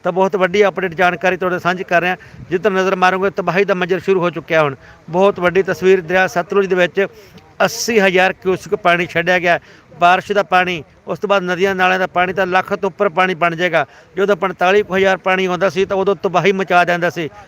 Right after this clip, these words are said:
ਤਾਂ ਹੁਣ ਅੱਸੀ ਹਜ਼ਾਰ ਕਿਊਬਿਕ ਪਾਣੀ ਹੈ ਤੇ ਉਸ ਤੋਂ ਬਾਅਦ ਨਦੀਆਂ ਨਾਲਿਆਂ ਦਾ ਪਾਣੀ ਕੁੱਲ ਮਿਲਾ ਕੇ ਬਹੁਤ ਜ਼ਿਆਦਾ ਹੋ ਰਿਹਾ ਹੈ। ਤਾਂ ਬਹੁਤ ਵੱਡੀ ਅਪਡੇਟ ਤੁਹਾਡੇ ਨਾਲ ਸਾਂਝੀ ਕਰ ਰਹੇ ਹਾਂ।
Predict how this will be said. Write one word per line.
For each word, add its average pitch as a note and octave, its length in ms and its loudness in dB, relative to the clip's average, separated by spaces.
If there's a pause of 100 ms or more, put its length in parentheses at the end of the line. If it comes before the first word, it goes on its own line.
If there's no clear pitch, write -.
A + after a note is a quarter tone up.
(140)
ਤਾਂ G3 160 2
ਹੁਣ G#3 200 0 (260)
ਅੱਸੀ G3+ 240 -4
ਹਜ਼ਾਰ G3+ 200 2
ਕਿਊਬਿਕ G3+ 340 -2
ਪਾਣੀ F#3 360 0
ਹੈ G3 120 -2 (400)
ਤੇ G3+ 60 2
ਉਸ G#3 120 0
ਤੋਂ A3 140 0
ਬਾਅਦ F3+ 280 2
ਨਦੀਆਂ F#3 520 -2
ਨਾਲਿਆਂ F#3 320 2
ਦਾ F#3 80 -2
ਪਾਣੀ F3+ 300 -2
ਕੁੱਲ F#3+ 200 -4
ਮਿਲਾ F3+ 240 2
ਕੇ F#3+ 200 -6 (300)
ਬਹੁਤ F#3 320 0
ਜ਼ਿਆਦਾ F3 280 4
ਹੋ D#3+ 140 0
ਰਿਹਾ E3 120 2
ਹੈ। C3 80 -4 (300)
ਤਾਂ F3+ 100 -2
ਬਹੁਤ F#3+ 300 -2
ਵੱਡੀ F#3+ 320 2
ਅਪਡੇਟ F#3+ 320 -2
ਤੁਹਾਡੇ F#3 180 -4
ਨਾਲ F3+ 100 -2
ਸਾਂਝੀ F#3 280 -2
ਕਰ E3+ 160 2
ਰਹੇ F3+ 140 0
ਹਾਂ। F3+ 100 -2